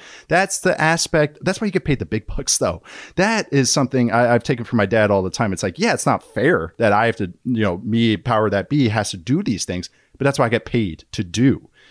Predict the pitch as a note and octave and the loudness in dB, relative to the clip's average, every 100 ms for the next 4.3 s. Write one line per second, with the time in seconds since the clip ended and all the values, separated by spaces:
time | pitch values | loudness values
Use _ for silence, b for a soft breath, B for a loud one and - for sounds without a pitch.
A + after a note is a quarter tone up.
0 | b A#2 C#3+ D3 B2 G#2 A2+ - - G#2+ | b 0 0 0 0 2 0 -2 -6 -6
1 | - - G2+ - - G2+ - G3 G#2+ D#2+ | -6 -6 -6 -6 -8 -6 -2 -2 -2 -8
2 | - B B B B D#3 D#3 C#3+ C#3 E3 | -12 B B B B -2 0 0 0 0
3 | A3 - C#3+ D3 C#3+ C3+ - _ _ - | 0 -2 0 2 4 0 -4 _ _ -2
4 | D3 E3 C#3 | -2 0 -4